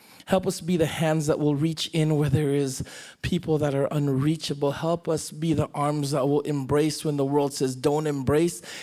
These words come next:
And help us be the words and life-giving words that give hope to a hopeless world. Father, use us as light for you. Father,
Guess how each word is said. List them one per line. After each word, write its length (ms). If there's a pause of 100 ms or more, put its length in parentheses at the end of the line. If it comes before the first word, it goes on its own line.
And 140
help 340
us 200
be 320
the 100
words 720
and 380
life-giving 1300
words 720 (540)
that 180
give 220
hope 500
to 200
a 40
hopeless 760
world. 460 (760)
Father, 240
use 380
us 160
as 320
light 720
for 180
you. 380 (1160)
Father, 460